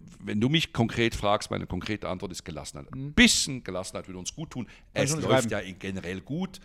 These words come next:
Speaker 1: aber wir müssen ein bisschen gelassener. Nicht überhitzen, in unterschiedlichen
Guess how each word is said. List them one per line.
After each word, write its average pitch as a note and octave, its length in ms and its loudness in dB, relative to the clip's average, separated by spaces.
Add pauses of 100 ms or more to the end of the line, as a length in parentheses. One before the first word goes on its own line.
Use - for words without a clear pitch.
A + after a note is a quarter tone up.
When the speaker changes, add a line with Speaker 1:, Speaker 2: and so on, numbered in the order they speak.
(360)
Speaker 1:
aber G#2 160 0
wir G2+ 80 2
müssen G2+ 300 0
ein - 20 -6
bisschen F2 240 -6
gelassener. D2 440 -12
Nicht C3 280 -4
überhitzen, A2+ 640 -6
in G#2+ 160 -10 (320)
unterschiedlichen C3+ 800 2